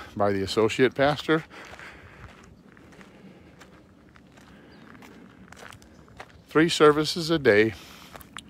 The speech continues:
three hundred and sixty-five days a year. That's one thousand ninety-five services in that church right there. And over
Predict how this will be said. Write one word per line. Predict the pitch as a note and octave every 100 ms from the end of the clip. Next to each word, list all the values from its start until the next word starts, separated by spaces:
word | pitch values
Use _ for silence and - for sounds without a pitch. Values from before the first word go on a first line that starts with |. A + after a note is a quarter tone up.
| - -
three | - A#2+
hundred | B2 C3+ B2+
and | A#2
sixty-five | - A#2+ C3+ - B2+ B2
days | B2+ C3 C#3+
a |
year. | G#2 F#2 G2+ -
That's | G2+ -
one | A2+ B2+
thousand | B2+ B2+ B2 A#2+ B2+ B2+ - - - - - -
ninety-five | A#2+ B2 A#2+ B2 B2 A#2
services | - B2 G#2 F#2 G#2+ G2+ - - - - - _ - - - - - - - - - _ - _ -
in | A2+
that | A2+
church | - A#2+ A2 -
right | A#2 -
there. | G#2 D#2+ - - - - - - - - - - - - - - - - - - - - - - - - - - - - - - - - - - - - - - - - -
And | A2
over | A2 G#2+ G#2 G2+